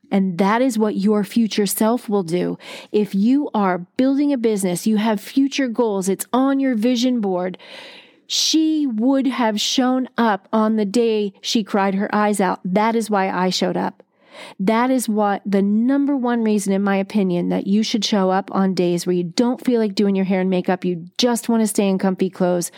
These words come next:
Would your future self do that? That, my friend, is a summary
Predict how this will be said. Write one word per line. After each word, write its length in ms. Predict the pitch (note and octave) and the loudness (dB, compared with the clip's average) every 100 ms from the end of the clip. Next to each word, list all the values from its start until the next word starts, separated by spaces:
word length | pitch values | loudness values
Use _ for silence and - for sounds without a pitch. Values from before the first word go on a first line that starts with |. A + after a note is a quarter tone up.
| - - - - - _ - | -20 -20 -20 -20 -20 _ -12
Would 400 | F#3 F3+ G3 G3 | -4 0 2 2
your 120 | G#3+ | 0
future 340 | G#3 G3 F#3+ G3 | 0 -2 0 -2
self 320 | - F3+ F#3+ | 0 -2 0
do 160 | G3+ | -2
that? 280 | G3+ F#3+ - _ _ _ _ _ _ _ _ - | 0 0 -2 _ _ _ _ _ _ _ _ -2
That, 240 | G3 B3+ | 0 0
my 160 | C4+ C#4+ | 0 0
friend, 480 | B3+ F#3+ F3+ F3+ - _ _ _ _ _ - | 0 0 0 -2 -8 _ _ _ _ _ -4
is 160 | G3 F#3+ | -2 0
a 100 | F#3+ | 0
summary 720 | - B3+ B3+ G3+ F3+ F3+ | 0 0 0 0 0 -2